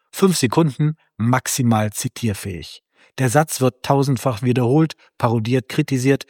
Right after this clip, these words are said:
Für die einen Prinzipientreue, für die anderen politischer Fluchtreflex. Aber egal, wie man ihn bewertet, das Video prägt das Image. Oder Peer Steinbrück, einstmals Finanzminister unter Angela Merkel im Wahlkampf zweitausenddreizehn.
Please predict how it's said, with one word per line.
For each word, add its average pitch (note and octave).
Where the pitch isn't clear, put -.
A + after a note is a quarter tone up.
Für C3+
die D3+
einen D#3+
Prinzipientreue, D3
für -
die C3+
anderen C3+
politischer A#2
Fluchtreflex. -
Aber A2+
egal, C3
wie B2
man C3
ihn B2+
bewertet, G#2
das G2
Video B2
prägt -
das G#2
Image. -
Oder F3+
Peer E3
Steinbrück, D3
einstmals D3
Finanzminister B2
unter A2
Angela B2
Merkel B2+
im G#2+
Wahlkampf A#2+
zweitausenddreizehn. A#2+